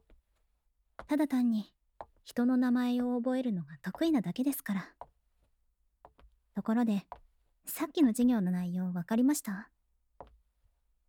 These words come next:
<laughs> そうですよね。よく分かりませんでしたよね。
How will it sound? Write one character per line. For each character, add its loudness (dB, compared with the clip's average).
<laughs> -20
そ 6
う 6
で 6
す 0
よ 4
ね。 2
よ 6
く 4
分 2
か 2
り 6
ま 6
せ -2
ん 0
で 0
し -4
た -2
よ 0
ね。 -4